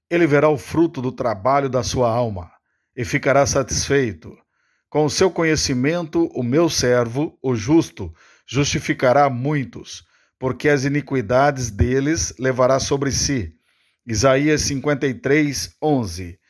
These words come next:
O fruto de seus sofrimentos. Pouco antes de sua morte por crucificação,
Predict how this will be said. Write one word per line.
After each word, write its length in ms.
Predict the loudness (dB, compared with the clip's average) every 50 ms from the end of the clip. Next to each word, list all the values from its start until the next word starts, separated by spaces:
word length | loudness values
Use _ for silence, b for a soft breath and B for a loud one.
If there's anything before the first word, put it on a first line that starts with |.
| _ _ _ _ _ _ _ _ _ _ _ 2
O 120 | 2 2
fruto 400 | 2 2 0 -2 -2 -2 -2 -2
de 120 | -2 -2
seus 340 | -2 0 0 0 0 0 0
sofrimentos. 1080 | -2 -4 -4 -4 -4 -4 0 0 0 0 -2 -4 -10 -16 -20 -18 -18 -18 -18 -20 -20 _ _ _ _ _ _ _ _ _ _ _
Pouco 380 | 4 4 4 4 2 -2 -2 -2
antes 260 | -2 -2 -4 -6 -6
de 100 | -6 -6
sua 280 | -6 -4 -4 -4 -4 -4
morte 520 | -4 -4 0 0 0 0 -2 -4 -8 -10
por 260 | -4 -2 -2 -2 -2
crucificação, 1000 | -2 -2 0 0 0 -2 -4 -8 -10 -6 -6 -4 -4 -2 -2 -2 -2 -2 -2 -6